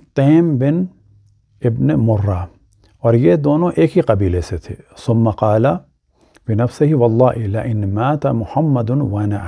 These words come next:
حی لاتزوجن عائشہ، اگر محمد دنیا سے چلے گئے تو میں عائشہ سے شادی کروں گا۔ یہاں پر ان کو بچانے کے لیے کہہ دیا، قال فی نفسہ، جبکہ یہ لوگوں میں کہتے تھے، جو باقی ساری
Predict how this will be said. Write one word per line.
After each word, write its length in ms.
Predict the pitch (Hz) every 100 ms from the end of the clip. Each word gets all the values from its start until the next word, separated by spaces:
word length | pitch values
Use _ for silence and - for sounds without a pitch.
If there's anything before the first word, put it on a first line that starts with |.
| -
حی 140 | 151 127 135
لاتزوجن 1080 | 139 - 101 101 104 95 110 139 135 120
عائشہ، 1500 | 147 180 _ _ _ - _ - 123 101 95 - 101 95 -
اگر 300 | 120 143 175 - _ _ _ _ _ _ _
محمد 480 | 120 104 123 127 110
دنیا 260 | 113 117 110
سے 100 | 113
چلے 280 | 101 101 113
گئے 160 | 165
تو 100 | -
میں 140 | - 62
عائشہ 440 | 95 101 - 135
سے 300 | - 82 87 - - -
شادی 320 | 107 98 98
کروں 340 | 92 87 92
گا۔ 160 | 95 92
یہاں 340 | 110 151 190 185
پر 200 | 175 165 _ _ _ -
ان 140 | 147 147
کو 100 | 131
بچانے 460 | 123 135 131 156
کے 80 | 143
لیے 120 | 131
کہہ 200 | 123 120
دیا، 340 | 117 123 156 175 -
قال 300 | 127 127 156 175 143
فی 160 | - 170
نفسہ، 960 | 123 135 170 - - - 95 95 92 110
جبکہ 300 | 117 - 170
یہ 180 | 170
لوگوں 500 | 156 95 95 127 139
میں 160 | 107 82
کہتے 300 | 92 80 62
تھے، 200 | - 175
جو 120 | 165 131
باقی 280 | 104 90 131
ساری 360 | - 92 135